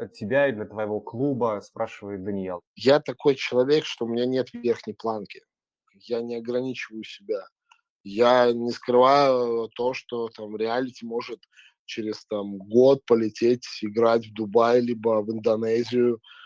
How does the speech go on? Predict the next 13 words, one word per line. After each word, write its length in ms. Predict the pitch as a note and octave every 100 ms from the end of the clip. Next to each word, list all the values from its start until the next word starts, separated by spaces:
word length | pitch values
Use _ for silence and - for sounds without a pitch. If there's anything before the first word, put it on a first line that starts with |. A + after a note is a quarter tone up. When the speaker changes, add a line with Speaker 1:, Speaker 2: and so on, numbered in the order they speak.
| - _
Speaker 2:
А, 100 | - F#2+ G2 G2+ G2+ G#2
и, 840 | G#2 G#2+ A2 G#2+ A2 G#2+ G#2 G2+
и 220 | - G2
это 240 | G2+ G2+ G2+
все 680 | - - B2+ B2 A#2 A2 G2 _ _ _
исполнимо. 720 | - - A#2+ A#2 C#3 F#3 F3 A2 _ _ _ _ _ _ _ _ _
Это 200 | G#2 A2
все 220 | G2 - B2
исполнимо. 720 | - A2 G#2 B2 B2 D3+ B2+
Я 140 | A2
не 80 | A#2+
хочу 320 | - A#2+ -
ограничиваться 960 | D#3+ B2 B2 C3+ - A2+ - - G#2